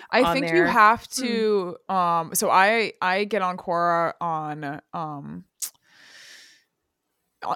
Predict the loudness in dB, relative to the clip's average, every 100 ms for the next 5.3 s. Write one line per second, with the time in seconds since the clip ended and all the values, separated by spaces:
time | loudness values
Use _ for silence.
0 | -4 -2 0 -2 0 -2 0 2 2 2
1 | 0 -4 -8 -2 2 4 2 -4 0 2
2 | 6 4 4 0 -2 -4 -4 -4 0 0
3 | 0 0 -2 -4 -6 -2 -2 -2 -4 -4
4 | -4 -6 -4 -2 -4 -8 _ _ -10 -6
5 | -2 -2